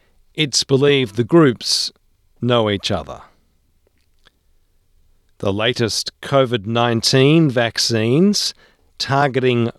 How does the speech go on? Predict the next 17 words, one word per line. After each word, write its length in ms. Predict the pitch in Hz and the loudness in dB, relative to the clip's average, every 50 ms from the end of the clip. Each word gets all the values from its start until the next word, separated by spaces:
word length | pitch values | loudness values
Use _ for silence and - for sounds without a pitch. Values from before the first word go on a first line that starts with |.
| _ _ - | _ _ -10
common 500 | - - 156 156 156 139 127 120 113 107 | -2 0 2 2 2 2 2 2 0 0
variants 800 | 98 95 123 135 147 170 175 160 143 117 107 101 - - - 135 | 0 0 0 2 2 4 4 2 2 2 0 -2 -2 -2 -2 0
of 200 | 120 104 101 95 | -2 -2 -2 -4
the 100 | 104 98 | -6 -4
virus 880 | 92 117 127 151 180 156 104 92 113 151 147 - - - - - - _ _ _ _ _ _ _ _ _ _ _ _ _ - | -2 -2 -2 0 0 -2 -2 -4 -4 -4 -4 -4 -6 -6 -6 -8 -10 _ _ _ _ _ _ _ _ _ _ _ _ _ -2
will 160 | 139 143 139 | 0 0 2
be 140 | 127 147 143 | 2 0 0
made 240 | 139 147 185 233 247 | 2 2 0 0 0
available 640 | 190 135 139 143 160 185 185 156 131 135 127 120 | 0 2 2 2 2 2 2 0 0 0 0 0
to 180 | - - 131 120 | -2 -2 0 0
Australians 880 | 110 - - - 175 175 185 147 127 113 104 107 110 104 - - - _ _ _ _ _ _ _ | 0 0 0 0 2 2 2 2 2 0 0 -2 -2 -2 -4 -4 -6 _ _ _ _ _ _ _
from 360 | _ - - 160 151 143 139 | _ -4 -2 -2 0 0 0
next 340 | 143 151 151 - - - - | 0 0 0 -2 -4 -4 -2
month. 480 | 147 160 151 101 80 73 - - - - _ _ _ _ _ _ _ _ _ _ _ _ _ _ _ _ _ _ _ _ _ _ _ _ _ _ _ _ _ _ - | 0 0 0 -2 -4 -10 -18 -20 -20 -20 _ _ _ _ _ _ _ _ _ _ _ _ _ _ _ _ _ _ _ _ _ _ _ _ _ _ _ _ _ _ -4
Health 300 | - 170 214 233 - - | 0 0 0 0 0 0
Minister 460 | 185 156 151 143 - - - 131 117 | 2 2 2 2 0 0 0 0 0
Mark 320 | 110 117 127 131 127 - | 0 0 0 -2 -2 -4